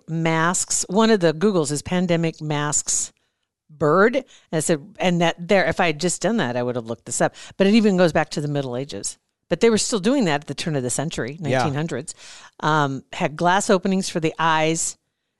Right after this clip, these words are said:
Speaker 1: and the curved beak.
Speaker 2: 'Cause let's make people that have the plague and that are ultra sick be just wigged out when a walking bird man
Speaker 1: Right?
Speaker 2: comes into their
Speaker 1: Have you
Speaker 2: room.
Speaker 1: seen the pictures of it, Pat?
Speaker 2: Oh, yeah, it's awful.
Speaker 1: Um,
Speaker 2: It's, they're
Speaker 1: that's
Speaker 2: terrifying.
Speaker 1: Yeah,
Speaker 2: Mm-hmm.
Speaker 1: it
Speaker 2: They're
Speaker 1: is.
Speaker 2: terrifying.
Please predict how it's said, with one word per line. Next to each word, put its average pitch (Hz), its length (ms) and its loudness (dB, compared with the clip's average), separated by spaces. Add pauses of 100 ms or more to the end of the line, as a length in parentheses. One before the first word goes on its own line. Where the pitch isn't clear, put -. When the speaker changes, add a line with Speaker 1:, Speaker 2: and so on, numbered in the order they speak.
(100)
Speaker 1:
and 151 140 -4
the 147 60 -4
curved 147 680 0
beak. 160 480 -4
Speaker 2:
'Cause - 100 -2
let's 247 160 4
make 294 140 2
people 208 220 0
that 165 100 2
have 165 140 0
the 151 80 0
plague 131 340 0
and 135 80 0
that 120 80 -2
are 113 100 -2
ultra 120 280 -2
sick - 340 -2 (140)
be 123 120 -2
just 110 380 -2
wigged 120 560 -2
out 120 280 2
when 104 200 -2 (100)
a 110 80 0
walking 110 580 0
bird 107 300 -4
man 101 200 -4
Speaker 1:
Right? 208 120 2
Speaker 2:
comes 233 120 -2
into 113 160 -2
their 233 80 2
Speaker 1:
Have 220 80 2
you 254 80 4
Speaker 2:
room. - 100 0
Speaker 1:
seen 262 200 2
the 269 80 0
pictures 220 400 -2
of 262 120 2
it, 269 100 0
Pat? 277 380 0
Speaker 2:
Oh, 196 80 4
yeah, 196 220 4
it's - 120 -6
awful. - 440 -2 (120)
Speaker 1:
Um, 170 460 2
Speaker 2:
It's, 143 80 -2
they're 208 140 4
Speaker 1:
that's 175 160 4
Speaker 2:
terrifying. 151 420 2 (160)
Speaker 1:
Yeah, 180 200 4
Speaker 2:
Mm-hmm. 233 80 4
Speaker 1:
it 226 80 6
Speaker 2:
They're 254 80 4
Speaker 1:
is. - 100 -2
Speaker 2:
terrifying. 262 420 2